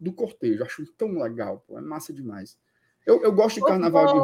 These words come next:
Speaker 1: rua.
Speaker 2: vou pensar nisso, viu? Gostei da
Speaker 1: Ó,
Speaker 2: sua dica.
Speaker 1: eu vou te dizer uma coisa. Eu, eu morei um tempo, quando eu era um estudante, eu morei ali no, na Marechal Deodoro,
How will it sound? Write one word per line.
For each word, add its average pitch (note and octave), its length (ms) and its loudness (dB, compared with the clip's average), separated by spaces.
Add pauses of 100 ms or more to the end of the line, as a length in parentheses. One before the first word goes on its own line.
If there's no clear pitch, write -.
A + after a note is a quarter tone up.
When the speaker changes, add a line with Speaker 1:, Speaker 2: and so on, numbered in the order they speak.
(100)
Speaker 1:
rua. A3+ 100 0
Speaker 2:
vou C4+ 80 -2
pensar D4 380 -4
nisso, G#3 320 -8
viu? A3+ 200 -6
Gostei A3+ 340 -6
da G#3+ 80 0
Speaker 1:
Ó, - 140 6
Speaker 2:
sua A3 100 0
dica. D#3+ 220 -14 (580)
Speaker 1:
eu D3+ 80 4
vou G3+ 100 4
te G#3 120 -6
dizer F#3 220 -2
uma G3 180 -4
coisa. C3 320 0
Eu, F#3 260 0
eu F#3 140 4
morei F#3+ 280 2
um C3+ 100 -2
tempo, C#3+ 360 -4 (1000)
quando C3 160 -4
eu C3 120 2
era A#2+ 140 2
um G2+ 180 -8 (120)
estudante, B2 640 -8 (640)
eu C3+ 100 -4
morei D#3 320 4
ali D3+ 140 4
no, C#3 340 0
na C3 320 -2
Marechal C#3+ 420 0
Deodoro, B2 480 0